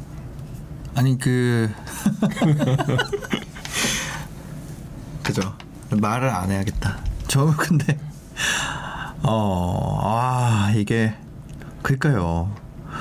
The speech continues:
어, 안 하는 게 낫지 않아요? <laughs> 아무것도 안 하는 게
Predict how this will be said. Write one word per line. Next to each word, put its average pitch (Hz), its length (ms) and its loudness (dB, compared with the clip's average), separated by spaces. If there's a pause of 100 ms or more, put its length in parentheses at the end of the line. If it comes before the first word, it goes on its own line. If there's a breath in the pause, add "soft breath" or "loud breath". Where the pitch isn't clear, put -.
(120)
어, 240 100 4 (100)
안 139 260 4
하는 339 280 4
게 392 80 4
낫지 165 300 4
않아요? 113 400 4 (420)
<laughs> 339 360 2
아무것도 285 560 2
안 160 220 4
하는 311 260 2
게 196 500 4